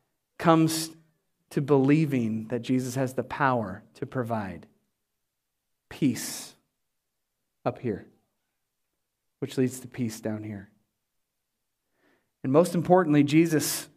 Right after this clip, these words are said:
how many baskets were left over? Twelve. <laughs> Twelve, exactly twelve.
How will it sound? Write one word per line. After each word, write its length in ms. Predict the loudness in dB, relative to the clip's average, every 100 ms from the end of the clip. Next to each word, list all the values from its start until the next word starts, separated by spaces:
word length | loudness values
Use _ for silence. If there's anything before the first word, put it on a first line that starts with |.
| _ _ _
how 140 | 2 6
many 160 | 6
baskets 540 | 8 6 4 -4 -4 2
were 120 | 6
left 240 | 6 6
over? 340 | 2 4 0 -4
Twelve. 560 | 0 2 2 0 -10 -20 _ _ _ _ -2
<laughs> 1200 | 0 -2 -8 -6 -8 -8 -20 -20 -20 _ _ _
Twelve, 680 | -20 2 4 6 4 -2 -2 0
exactly 880 | 0 0 2 2 0 0 0 -2 -10 _ _
twelve. 680 | -2 0 0 -2 -12 -20